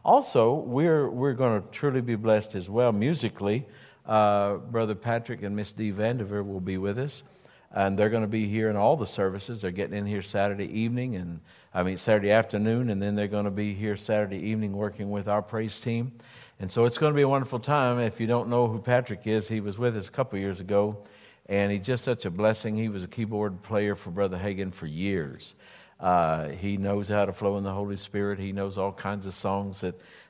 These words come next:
that just fit for meetings and services, and he, um, he loves coming here, and they are looking forward to it. Um, uh, I, I'll just say this much. They passed up an opportunity to be with some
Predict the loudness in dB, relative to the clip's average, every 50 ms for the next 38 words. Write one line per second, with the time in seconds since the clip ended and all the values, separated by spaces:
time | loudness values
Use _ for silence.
0 | _ -2 -2 -2 0 0 0 0 -2 -4 -10 -4 0 2 2 2 0 -4 -12 -8
1 | -6 -4 -2 0 0 0 0 -2 -4 -4 -8 -10 -6 -2 -2 0 0 -2 -4 -4
2 | -6 -6 -6 -6 -6 -4 -2 -2 -2 -2 -2 0 0 0 2 2 4 4 4 4
3 | 2 -2 -6 -12 -16 -20 _ _ _ _ _ _ _ _ _ -16 -8 -4 0 4
4 | 4 4 4 2 -2 -6 -4 -4 -2 -2 -2 0 0 0 0 -2 -6 -12 -18 -20
5 | -20 -20 -20 -20 -20 -20 -20 -20 _ _ -6 0 4 6 6 6 6 4 2 0
6 | -2 -4 -6 -4 -2 -2 -2 -2 -4 -8 -8 -6 -6 -4 -4 -6 -8 -12 -20 -20
7 | -20 -20 _ _ -4 0 2 4 4 2 0 -2 -6 -10 -14 -20 -20 _ _ _
8 | _ _ _ _ _ _ _ _ -18 -12 -8 -6 -4 -4 -4 -4 -6 -6 -10 -14
9 | -20 -20 -20 -20 -20 _ _ _ _ -20 _ -4 0 0 2 4 4 4 4 4
10 | 2 -2 0 2 2 4 4 4 2 0 -2 -2 -2 -2 -2 -4 -8 -12 -4 0
11 | 2 2 2 2 2 2 2 2 0 -2 -4 -4 -4 -2 -2 -2 0 -2 -2 -4
12 | -6 -4 -4 -2 -2 -4 -6 -8 -10 -10 -8 -8 -8 -6 -4 -4 -4 -4 -6 -8
13 | -10 -10 -12 -12